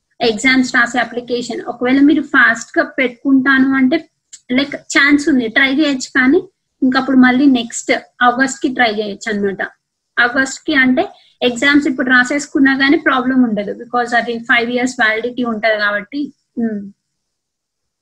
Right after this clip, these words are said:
అట్లా. Because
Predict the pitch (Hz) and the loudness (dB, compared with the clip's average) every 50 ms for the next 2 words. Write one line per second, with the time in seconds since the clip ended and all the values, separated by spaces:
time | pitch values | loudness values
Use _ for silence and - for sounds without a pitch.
0 | _ _ _ _ _ - 226 - - - - - - - _ _ _ _ _ _ | _ _ _ _ _ -10 -10 -8 -6 -6 -8 -8 -8 -16 _ _ _ _ _ _
1 | _ _ _ _ _ _ _ _ _ _ _ _ _ _ _ _ _ _ _ _ | _ _ _ _ _ _ _ _ _ _ _ _ _ _ _ _ _ _ _ _
2 | _ _ _ _ _ _ _ _ _ _ _ _ _ _ _ _ _ _ 143 _ | _ _ _ _ _ _ _ _ _ _ _ _ _ _ _ _ _ _ _ _
3 | _ _ _ _ _ _ _ _ _ _ _ _ _ _ _ _ _ _ _ _ | _ _ _ _ _ _ _ _ _ _ _ _ _ _ _ _ _ _ _ _
4 | _ _ _ _ _ _ _ _ _ _ _ _ _ _ _ _ _ _ _ - | _ _ _ _ _ _ _ _ _ _ _ _ _ _ _ _ _ _ _ -4
5 | - 311 - 381 392 392 330 | -4 -2 2 2 2 2 2